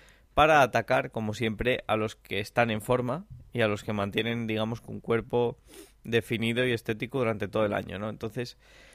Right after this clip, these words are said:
dicen que es que esta gente está obsesionada. A mí la palabra obsesión no me gusta.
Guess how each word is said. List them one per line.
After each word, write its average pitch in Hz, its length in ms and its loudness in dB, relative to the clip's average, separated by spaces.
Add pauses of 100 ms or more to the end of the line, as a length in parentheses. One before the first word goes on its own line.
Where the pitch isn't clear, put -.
(200)
dicen 147 320 4
que 156 80 4
es - 100 0
que 151 220 6
esta 135 200 4
gente 139 300 0
está - 380 4
obsesionada. 113 920 -2 (140)
A 120 60 -8
mí 139 100 -2
la 151 140 4
palabra 127 300 6
obsesión 117 380 -4
no 107 80 0
me 113 140 -2
gusta. 160 540 0